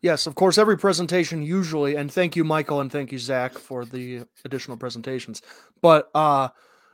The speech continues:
at the end of every presentation, we do accept questions from the rest of the panel regarding the presentations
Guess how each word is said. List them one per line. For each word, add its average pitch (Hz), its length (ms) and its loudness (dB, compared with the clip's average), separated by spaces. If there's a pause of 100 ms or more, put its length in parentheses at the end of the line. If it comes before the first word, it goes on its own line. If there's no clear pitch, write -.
(120)
at 185 120 6
the 196 120 6
end 208 100 6
of 185 80 6
every 170 180 4
presentation, 151 540 -4
we 143 60 0
do 147 180 -2
accept - 280 -6
questions 185 440 2
from 160 140 -8
the 139 100 -2
rest 131 160 -6
of 117 80 -16
the 101 60 -20
panel 202 360 0
regarding 139 540 -2
the 127 120 -6
presentations 123 720 -10